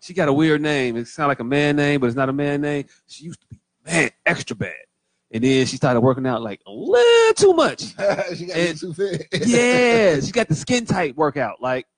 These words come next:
Speaker 1: we could be, you could be cut, but you can't have your skin that tight. Like, I'm gonna need you to eat some, like, uh,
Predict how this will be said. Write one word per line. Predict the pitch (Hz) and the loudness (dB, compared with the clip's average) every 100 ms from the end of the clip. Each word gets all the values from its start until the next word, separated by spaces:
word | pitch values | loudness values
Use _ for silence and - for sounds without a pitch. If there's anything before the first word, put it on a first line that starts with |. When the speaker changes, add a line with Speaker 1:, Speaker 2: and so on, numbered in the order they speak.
| _ _ _ | _ _ _
Speaker 1:
we | 208 | -4
could | 277 | -2
be, | 233 | -8
you | 214 320 | -6 0
could | 294 | 0
be | - - | 0 0
cut, | 339 339 _ _ _ - | 2 2 _ _ _ -4
but | 160 | -4
you | 214 | 0
can't | 262 247 | 0 0
have | 240 | 2
your | 208 202 | 2 0
skin | - 262 254 220 | -6 -6 -4 -4
that | 165 - | -6 -4
tight. | 254 269 - _ _ _ _ _ - | 0 0 -2 _ _ _ _ _ -6
Like, | 165 165 _ _ _ _ - | -4 -4 _ _ _ _ -10
I'm | |
gonna | 214 220 | -6 -4
need | 202 | -2
you | 214 | -2
to | |
eat | 202 180 | -2 -4
some, | 170 | -4
like, | 156 143 131 - | -2 0 -2 -4
uh, | 135 127 120 117 113 113 | 0 2 4 2 0 -4